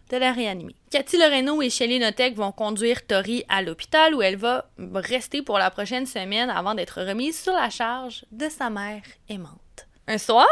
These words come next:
alors que Nikki tente de dormir, elle entend du bruit. C'est sa sœur qui pleure. Elle va sortir de son lit paniquée et elle voit sa mère en train d'étouffer Tori avec un oreiller. Lorsque Terry hurle à plein poumon, Shelly va envelopper sa fille de ses bras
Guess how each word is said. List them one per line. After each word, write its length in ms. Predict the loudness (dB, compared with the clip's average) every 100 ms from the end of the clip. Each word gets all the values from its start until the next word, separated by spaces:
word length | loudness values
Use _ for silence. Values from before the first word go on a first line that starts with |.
| 8
alors 320 | 8 8 6 2
que 80 |
Nikki 380 | 0 0 2 0
tente 260 | 4 2 4
de 60 | 2
dormir, 460 | 2 0 0 0
elle 160 | -2 -2
entend 320 | 0 0 0
du 200 | -2 -4
bruit. 380 | -4 -4 -8 -12 _ -4
C'est 160 | -2
sa 200 | 4 4
sœur 420 | 6 4 6 4 0 -6
qui 160 | -8 -4
pleure. 480 | -2 -2 -4 -8 -14 -8
Elle 140 | -8
va 100 | -4
sortir 340 | -4 0 2 4
de 100 | 2
son 260 | 2 2
lit 340 | 4 4 6 4
paniquée 920 | 4 4 4 0 0 2 2 0 -4
et 520 | -4 -4 -4 -6 -10 -14 _ _
elle 120 | -12 -2
voit 140 | -2
sa 200 | 0 0
mère 380 | 2 2 0 -10 -20 -20 _
en 120 | -16
train 180 | -8 -4
d'étouffer 480 | -4 -4 -6 -4 -6
Tori 380 | -6 -8 -12 -20 -20 _ _ -16
avec 280 | -12 -10 -6
un 160 | -2
oreiller. 360 | -2 -2 -6 -12 _ 0
Lorsque 400 | 2 2 0 2
Terry 360 | 2 2 -2 2
hurle 200 | 2 4
à 120 | 2
plein 380 | 2 0 2 0
poumon, 380 | -4 -4 -2 -2
Shelly 460 | -2 -2 -2 -4
va 260 | -2 -2 -2
envelopper 520 | -2 0 0 -2 -6 -6
sa 220 | -4 -6
fille 320 | -6 -6 -6
de 220 | 0 2
ses 220 | 2 -2 -4
bras 340 | -2 -2